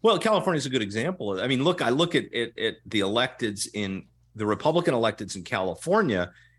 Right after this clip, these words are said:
and there aren't too many of them that have tied themselves closely to Trump, right? So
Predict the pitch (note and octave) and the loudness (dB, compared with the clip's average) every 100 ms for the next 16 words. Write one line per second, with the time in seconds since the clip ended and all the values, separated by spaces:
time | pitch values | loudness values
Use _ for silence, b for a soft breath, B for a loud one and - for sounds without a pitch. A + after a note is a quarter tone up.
0 | _ B2+ B2+ C#3 - G3+ B3+ C4+ - - | _ -4 0 0 0 2 2 2 -2 2
1 | A#3 G3+ G3 F#3+ D3+ B2+ B2 A#2+ A#2 A2+ | 4 4 2 2 2 2 -2 -4 -4 -4
2 | - - C#3+ C#3+ C3 A#2+ - B2 A2 G2+ | -6 -2 0 0 0 -2 0 0 0 -2
3 | - - - D3 B2 - A2 F#2 F#2 - | -10 -14 0 2 2 -2 -6 -8 -10 0
4 | D#3+ F2+ - G#2+ A2+ E3 - - - D3 | 0 0 -4 0 2 2 -2 -2 2 4
5 | C#3 C#3 C3+ | 4 4 0